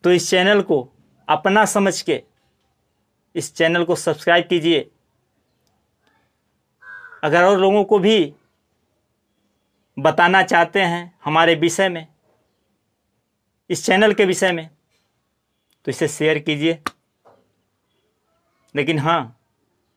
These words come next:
जो भी करना है जल्दी कीजिए, देर मत कीजिए। बहुत बड़ी ताकत है आप लोगों के अंदर, उसको हम दिखाना चाहते हैं।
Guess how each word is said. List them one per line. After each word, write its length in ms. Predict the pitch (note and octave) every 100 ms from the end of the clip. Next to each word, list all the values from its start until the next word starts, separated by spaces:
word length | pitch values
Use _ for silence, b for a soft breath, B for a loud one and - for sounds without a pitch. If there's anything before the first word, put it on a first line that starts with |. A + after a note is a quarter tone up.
| _ _ _ -
जो 220 | A#2+ E3
भी 120 | F3
करना 320 | G3+ F#3+ F#3 F#3
है 220 | F#3+ G3+ - _ _
जल्दी 340 | C3 D3+ F#3+ G#3
कीजिए, 320 | E3 A#2+ - _ _ _ _ _ _ _ _ _ B2+
देर 260 | B2+ E3
मत 160 | F#3 F3+
कीजिए। 340 | D#3+ C3 A#2 - _ _ _ _ _ _ _ D3
बहुत 300 | D3 E3+ D#3+
बड़ी 200 | F#3 F3+
ताकत 420 | F#3 E3+ F#3 E3
है 120 | F#3
आप 180 | F#3+ F#3+
लोगों 140 | F#3+ F3+
के 80 |
अंदर, 320 | E3+ D3 B2 - _ _ _ _ _ _ _ -
उसको 340 | D3+ - G3+
हम 160 | E3+ D#3+
दिखाना 420 | D#3+ - E3+ F3+
चाहते 320 | E3 C3+ -
हैं। 140 | A#2+